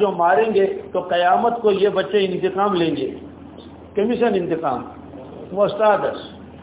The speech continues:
حضرت مولانا تھانوی علیہ رحمہ نے تصریح کی ہے بچے کو ایک دفعہ میں تین چپت سے زیادہ مارنے کی اجازت نہیں، اور وہ بھی چہرے اور سر پر نہیں۔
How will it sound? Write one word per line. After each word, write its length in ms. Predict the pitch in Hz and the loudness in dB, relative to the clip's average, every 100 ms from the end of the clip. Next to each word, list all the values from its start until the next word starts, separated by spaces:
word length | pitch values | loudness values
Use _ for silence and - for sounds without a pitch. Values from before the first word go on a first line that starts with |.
| - - - - - - - - - - - - - - - - - - - 160 | -20 -20 -20 -20 -20 -20 -20 -20 -20 -20 -20 -20 -20 -20 -20 -20 -20 -20 -10 -4
حضرت 340 | 165 196 196 | 0 0 0
مولانا 260 | 190 208 208 - | 0 2 0 2
تھانوی 460 | 185 196 220 233 | 2 2 0 2
علیہ 140 | 214 214 | 4 4
رحمہ 280 | 196 196 214 | 4 2 0
نے 80 | |
تصریح 380 | 214 185 - 220 | 0 -2 -2 -4
کی 280 | 220 196 160 | -2 0 0
ہے 280 | 147 147 - - - - 147 | 0 -2 -8 -14 -18 -16 0
بچے 320 | 175 175 208 | 0 2 0
کو 140 | 208 208 190 | 2 0 4
ایک 260 | 220 - | 2 4
دفعہ 260 | 202 190 208 | 2 4 2
میں 200 | 190 175 - - | 2 -2 -4 -6
تین 400 | 196 226 214 196 - - | -2 0 0 -2 -6 -2
چپت 340 | 190 196 233 | 0 2 0
سے 100 | 190 | 0
زیادہ 340 | 170 185 208 208 | 4 4 4 4
مارنے 340 | 190 190 202 208 | 4 2 2 -2
کی 160 | 185 | 0
اجازت 460 | 180 180 208 220 220 | 2 4 4 2 0
نہیں، 340 | 165 151 - - - | -2 -2 -6 -16 -4
اور 220 | 185 208 | 2 2
وہ 220 | 185 208 | 4 4
بھی 260 | 220 240 247 | 4 2 2
چہرے 280 | 214 190 220 | 2 4 6
اور 160 | 226 226 214 | 6 4 2
سر 160 | 202 | 2
پر 160 | 202 208 | 4 0
نہیں۔ 280 | 175 139 | 0 -2